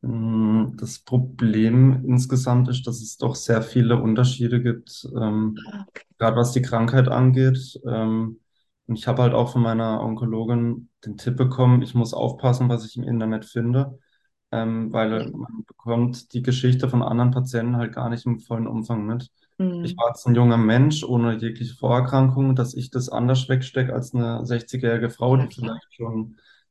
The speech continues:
Speaker 1: Diabetes hat oder sowas. Ich darf mich damit einfach nicht vergleichen. Ähm, und weil es einfach auch viele Untertypen gab, war das schwierig auf Instagram zu finden. Ähm, im Facebook gab's dann allerdings eine Gruppe,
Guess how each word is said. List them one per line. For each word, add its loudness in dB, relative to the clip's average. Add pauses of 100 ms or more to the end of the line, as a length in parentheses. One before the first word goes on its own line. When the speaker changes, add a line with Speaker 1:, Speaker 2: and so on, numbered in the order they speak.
Speaker 1:
Diabetes 0
hat 4
oder 2
sowas. -2 (200)
Ich -16
darf 0
mich 4
damit 0
einfach 0
nicht 0
vergleichen. -6 (580)
Ähm, -2
und -2
weil 0
es -8
einfach -2
auch -6
viele -2
Untertypen -2
gab, -4
war -4
das -10
schwierig -4
auf -2
Instagram -4
zu -20
finden. -2 (640)
Ähm, -2
im 2
Facebook 0
gab's 2
dann -2
allerdings 2
eine -2
Gruppe, -6